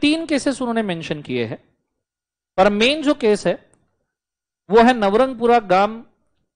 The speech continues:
धर्मदाम मिलकत ट्रस्ट versus रमटूजी रामाजी। ये वाला case बोल रहा हूं मैं, रमटूजी रामाजी। आप correction कर लेना चाहिए तो नाम में,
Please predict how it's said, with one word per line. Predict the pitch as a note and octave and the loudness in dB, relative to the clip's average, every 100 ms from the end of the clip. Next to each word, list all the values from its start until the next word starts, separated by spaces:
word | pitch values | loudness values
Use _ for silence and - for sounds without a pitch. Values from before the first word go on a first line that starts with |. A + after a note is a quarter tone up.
| _ _ _ _ _ _ _ | _ _ _ _ _ _ _
धर्मदाम | E3+ G#3+ B3+ D4 D4 D4+ C#4+ E3+ - | 4 4 4 4 4 2 -4 -20 -16
मिलकत | C#3+ E3 G#3+ A#3 C#4 C#4 - | -8 -2 -2 0 0 0 0
ट्रस्ट | A3 A3 - | -2 -2 -2
versus | F#3+ F#3 A#3+ B3 - _ _ _ - | -2 0 -2 -2 -10 _ _ _ -2
रमटूजी | E3 A3+ C#4 A#3+ F#4 F4 A3 C#3 - _ _ - | 2 4 2 4 6 6 2 -2 -8 _ _ -12
रामाजी। | - D#3+ F#3+ G3 G3+ C#3 A2 - _ _ _ _ _ _ _ _ _ _ _ _ _ _ | -4 0 2 4 0 0 -14 -16 _ _ _ _ _ _ _ _ _ _ _ _ _ _
ये | F3+ A3 | 4 6
वाला | G#3+ G3+ | 6 4
case | E3+ D3 | 0 -2
बोल | C3+ A#2+ | -2 -4
रहा | A#2 | -4
हूं | A2 | -8
मैं, | G2+ - _ _ _ _ _ _ _ _ _ _ _ _ - | -14 -20 _ _ _ _ _ _ _ _ _ _ _ _ -8
रमटूजी | B2+ D#3 G3 A#3 A#3+ C#4 C4 | -4 2 2 2 0 0 2
रामाजी। | A3+ D#3+ D3 B2+ | 2 2 -2 0
आप | G3 - | 0 2
correction | F3+ E3+ G#3 G#3 | 0 0 -4 -4
कर | G3+ | -4
लेना | G3+ G3+ | -4 -4
चाहिए | G3 | -2
तो | F#3+ | -2
नाम | F#3+ F3+ | -2 -4
में, | F#3 | -4